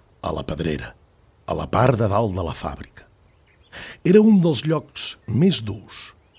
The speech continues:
perquè treballàvem a l'aire lliure. Un cop la roca era dinamitada, nosaltres l'esmicolàvem amb barrines i martells pneumàtics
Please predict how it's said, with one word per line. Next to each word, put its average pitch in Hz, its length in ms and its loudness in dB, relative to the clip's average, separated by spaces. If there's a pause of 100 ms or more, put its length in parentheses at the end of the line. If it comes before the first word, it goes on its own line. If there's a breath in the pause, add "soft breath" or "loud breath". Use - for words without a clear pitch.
(340)
perquè - 320 -6
treballàvem 80 580 -4
a 80 80 -4
l'aire 76 300 -8
lliure. 151 420 -6 (1300 soft breath)
Un 247 140 6 (100)
cop 117 240 -2
la 90 80 0
roca 92 400 -4
era 90 300 -2 (100)
dinamitada, 95 800 -4 (400 soft breath)
nosaltres 107 760 -2 (260 soft breath)
l'esmicolàvem 101 1040 0
amb 101 160 0
barrines 104 480 -2
i 113 80 -2
martells 104 480 -2
pneumàtics 110 840 0